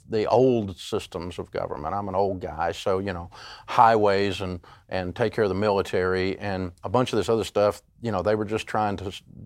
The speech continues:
engineer votes. And they should have been out of the, all of those businesses. So, yeah, if you made me king, there'd be a whole bunch of folks unemployed that used to work for the federal government very quickly because I'd just do away with a bunch of it. And, <laughs> but I'm not gonna be king, so you're safe. It's okay.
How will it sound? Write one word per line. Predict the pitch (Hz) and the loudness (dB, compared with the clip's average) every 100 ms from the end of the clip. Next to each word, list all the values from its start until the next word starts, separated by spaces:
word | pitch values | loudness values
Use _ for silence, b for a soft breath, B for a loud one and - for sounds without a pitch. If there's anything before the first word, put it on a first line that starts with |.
| - | -6
engineer | 123 104 101 92 | -4 -2 -2 -2
votes. | 87 82 - - - B B B B - | 0 -2 -4 -10 -12 B B B B -6
And | 98 95 90 | -4 -2 -2
they | 92 | -4
should | - 104 | -4 -4
have | 85 | -2
been | 98 | 0
out | 92 95 | 2 2
of | |
the, | 87 | 2
all | 90 98 | 4 2
of | 92 | 2
those | 85 87 | -2 -4
businesses. | - 82 - - 78 | -6 -6 -8 -12 -12
So, | - 101 95 B B B - | -6 -2 -2 B B B -4
yeah, | 107 | 0
if | 92 | 0
you | 160 | 2
made | 160 123 | 2 2
me | 117 120 | 0 -2
king, | - 101 101 | -2 -2 0
there'd | 98 90 | -2 -2
be | 98 | -2
a | 85 | -2
whole | 98 98 | -4 -2
bunch | 95 92 | -2 -2
of | 87 | -6
folks | 92 90 - | -6 -6 -6
unemployed | 95 87 85 95 92 | -6 -6 -4 0 0
that | 85 | -2
used | 95 87 | -6 -6
to | 87 | -6
work | 87 - | -8 -6
for | 90 | -6
the | |
federal | 85 90 | -4 -4
government | 90 90 87 90 | -4 -6 -6 -6
very | 98 90 87 | -4 -2 -4
quickly | - 87 - 90 | -8 -10 -8 -10
because | 87 107 104 | -8 -4 2
I'd | 135 | 2
just | 107 | 0
do | 104 | -2
away | 87 92 | 0 0
with | 87 | -2
a | 85 | -6
bunch | 87 - | -12 -8
of | 92 | -6
it. | 95 92 | -4 -4
And, | 92 - - | -2 -4 -4
<laughs> | - | 2
but | 247 | 6
I'm | 269 | 8
not | 254 | 6
gonna | 190 | 4
be | 165 | 2
king, | - 117 147 | 2 -2 0
so | 170 | 0
you're | 175 | 0
safe. | - 92 90 | -2 -4 -4
It's | 143 | -4
okay. | 135 - | -4 -6